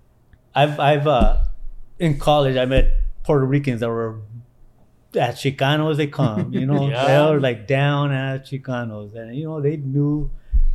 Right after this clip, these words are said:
Speaker 1: they knew the history, they knew the struggle, and to this day, they're still out there, you know, putting in work.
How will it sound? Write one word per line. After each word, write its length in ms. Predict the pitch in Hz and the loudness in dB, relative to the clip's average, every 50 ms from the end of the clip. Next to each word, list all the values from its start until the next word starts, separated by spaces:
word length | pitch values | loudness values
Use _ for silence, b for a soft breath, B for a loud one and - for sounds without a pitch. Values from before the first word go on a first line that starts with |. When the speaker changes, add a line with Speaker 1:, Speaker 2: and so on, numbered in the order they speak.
| B B | B B
Speaker 1:
they 140 | 131 139 160 | 2 2 2
knew 180 | 165 165 175 175 | 4 2 2 2
the 80 | 156 | 2
history, 460 | 127 139 139 139 - - 143 143 139 | 4 2 2 4 4 4 6 6 6
they 80 | 139 139 | 4 4
knew 180 | 135 139 147 151 | 2 2 0 0
the 60 | 139 | -2
struggle, 520 | 139 - 131 127 127 127 139 139 139 135 | -4 -2 -2 -2 -2 0 0 2 2 2
and 160 | 131 123 113 | 0 -2 -4
to 100 | - - 123 | -6 -6 -4
this 200 | 131 139 135 139 | -4 -4 -4 -2
day, 200 | 139 135 139 139 | -2 0 0 0
they're 100 | 131 127 | -2 -4
still 280 | - - 135 127 117 | -8 -6 -6 -4 -2
out 140 | 123 127 127 | -4 -4 -2
there, 180 | - 131 127 127 | 2 4 6 6
you 120 | 139 139 | 6 6
know, 120 | 143 139 - | 4 2 -2
putting 260 | - 143 139 143 143 147 | -2 0 0 0 2 0
in 140 | 147 147 | 0 0
work. 340 | 160 196 170 139 139 - - | 0 0 -2 -2 -4 -8 -20